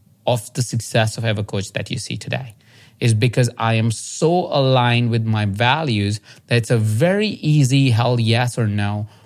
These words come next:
for me based on my values. I don't fall for tactics. I don't fall for tricks.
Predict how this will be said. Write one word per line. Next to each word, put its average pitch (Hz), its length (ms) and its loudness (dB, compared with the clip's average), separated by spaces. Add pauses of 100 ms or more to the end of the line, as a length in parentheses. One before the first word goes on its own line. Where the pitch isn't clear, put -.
for 175 400 -2
me 107 380 2 (360)
based 151 360 2
on 117 160 -2
my 101 180 -2
values. 104 540 -6 (340)
I 113 100 4
don't 113 260 2
fall 139 200 0
for 165 160 -2
tactics. - 720 -6 (260)
I 104 100 0
don't 107 280 0
fall 131 200 0
for 156 160 -4
tricks. - 580 -10